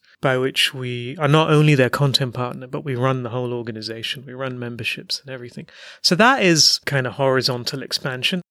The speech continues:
Running a trade association is completely different from anything that we have done in the past. And when it, the opportunity came along, initially I was a little wary. I was like, "Well, this isn't really media or anything I'm used to." But then I actually thought, "Well,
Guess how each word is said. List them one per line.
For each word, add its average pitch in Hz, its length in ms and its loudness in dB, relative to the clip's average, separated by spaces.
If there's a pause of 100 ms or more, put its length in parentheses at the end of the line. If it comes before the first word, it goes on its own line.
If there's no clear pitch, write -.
(100)
Running 143 280 4
a 131 60 0
trade 139 260 2
association 143 720 -2
is - 60 -6
completely 170 720 -2
different 139 460 -8
from 127 160 -6
anything 123 600 -4
that 127 200 0
we 127 140 0
have 107 180 -4
done 113 360 -2
in 135 140 -6
the 113 80 -6
past. 120 560 -4
And 151 220 0
when 175 160 6
it, 185 200 -2
the 170 140 2
opportunity 151 420 2
came 143 280 2
along, 139 480 2
initially 165 500 4
I 135 120 0
was 139 140 -2 (200)
a 160 60 -12
little 139 260 -4
wary. 131 440 -6
I 156 120 -20
was 131 120 -14
like, 139 180 -14
"Well, 127 440 -16
this 147 160 0
isn't 127 320 -2
really 120 260 -10
media 120 480 -4
or 123 220 -10
anything 120 320 -6
I'm 117 140 -8
used 127 280 -2
to." 135 160 -8 (380)
But 147 140 4
then 190 120 6
I 165 120 4
actually 151 260 0
thought, 139 220 0
"Well, 135 140 -14